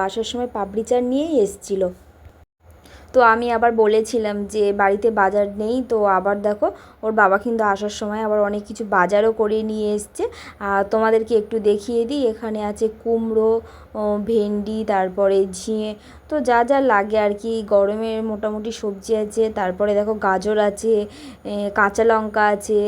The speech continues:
তারপরে আছে বেগুন আছে। তো মোটামুটি এরমভাবে অনেক রকমের সবজি নিয়ে এসছিল, মানে আমাদের প্রয়োজনীয় যা যা সবজি আর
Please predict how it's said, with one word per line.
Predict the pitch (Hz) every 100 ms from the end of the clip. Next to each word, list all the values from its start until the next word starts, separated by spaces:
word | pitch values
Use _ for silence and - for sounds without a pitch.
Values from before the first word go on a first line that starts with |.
| 220 226
তারপরে | 196 185 185 202 196 196
আছে | 190 190 214 202 202
বেগুন | 202 196 220 226
আছে। | 214 214 220 220 - -
তো | - 247
মোটামুটি | 240 226 233 233 233 254
এরমভাবে | 226 226 226 226 349
অনেক | 269 240 247
রকমের | 240 240 240 233 -
সবজি | 208 196 233
নিয়ে | 233 226 226
এসছিল, | 220 - 240 240 349 - - -
মানে | 269 269
আমাদের | 233 226 233 233
প্রয়োজনীয় | 233 220 214 226 220 220
যা | 208 214 202
যা | 208
সবজি | 214 214 190 185 208
আর | 202